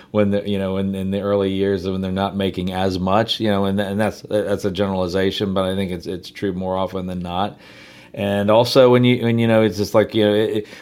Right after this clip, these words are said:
when you're younger, if you haven't, you know, been contributing and putting money as-, aside for retirement, you know, and, and making yourself do that and then having the, the delayed gratification, it's kinda hard to see sometimes that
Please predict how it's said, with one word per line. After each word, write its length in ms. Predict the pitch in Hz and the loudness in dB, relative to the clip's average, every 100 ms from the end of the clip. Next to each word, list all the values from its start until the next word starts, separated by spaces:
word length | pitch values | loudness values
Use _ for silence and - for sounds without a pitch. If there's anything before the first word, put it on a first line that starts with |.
| - | -2
when 180 | 110 | 0
you're 120 | 107 104 | 2 2
younger, 640 | 104 117 110 110 110 107 | 2 2 4 6 6 6
if 160 | 107 95 | 4 2
you 140 | 104 | 0
haven't, 600 | 95 117 117 110 98 92 | 2 2 2 0 -4 -4
you 140 | 98 90 | -4 -2
know, 40 | |
been 200 | 98 98 | -4 -4
contributing 640 | - 98 - 139 160 110 | -6 -8 0 0 2 0
and 120 | 95 85 | -2 -2
putting 280 | 127 156 | -2 -2
money 240 | 120 98 92 | -2 -2 -2
as-, 220 | 90 - | -4 -6
aside 520 | 98 90 - 98 92 | -8 -6 -2 0 -2
for 160 | 87 92 | -4 -4
retirement, 720 | 92 - 92 92 92 95 92 | -4 -4 -4 -4 -4 -4 -4
you 100 | 95 | -6
know, 200 | 92 92 | -4 -4
and, 360 | 95 92 95 | -4 -6 -6
and 540 | 92 92 95 92 92 95 | -6 -6 -8 -8 -8 -2
making 320 | 104 104 101 | 0 0 -4
yourself 400 | 98 - 95 85 | -4 -2 -2 -2
do 200 | 101 110 | 0 4
that 220 | 107 104 | 4 4
and 160 | 98 98 | 2 0
then 120 | 98 | -2
having 280 | 98 92 95 | -4 -4 -4
the, 160 | 95 | -6
the 200 | 90 90 | -6 -10
delayed 440 | 90 98 98 98 92 | -6 -4 -2 -4 -4
gratification, 640 | 104 95 90 101 101 95 | -2 -2 -2 -2 -2 -2
it's 120 | 87 | -10
kinda 200 | - 95 | -6 -6
hard 220 | 85 98 90 | -4 -4 -4
to 80 | |
see 240 | 87 - 104 | -8 -6 -6
sometimes 560 | 101 90 95 92 95 90 | -6 -8 -6 -6 -6 -6
that 200 | 90 | -8